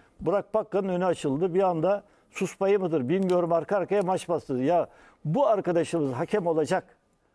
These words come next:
ama bunu ezdirmeyin. Zamanı değil bu maçlar için. Şimdi dönüyorum Türkiye'deki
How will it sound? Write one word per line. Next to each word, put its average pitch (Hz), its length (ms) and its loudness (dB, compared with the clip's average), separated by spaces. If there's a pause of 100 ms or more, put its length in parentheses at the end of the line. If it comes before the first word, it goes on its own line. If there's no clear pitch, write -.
(160)
ama 165 280 -2
bunu 202 180 0
ezdirmeyin. 156 760 0 (640)
Zamanı 185 580 0
değil 240 180 2
bu 165 120 0
maçlar 139 340 0
için. 120 300 -4 (500)
Şimdi 240 220 0
dönüyorum 240 380 4
Türkiye'deki 226 720 2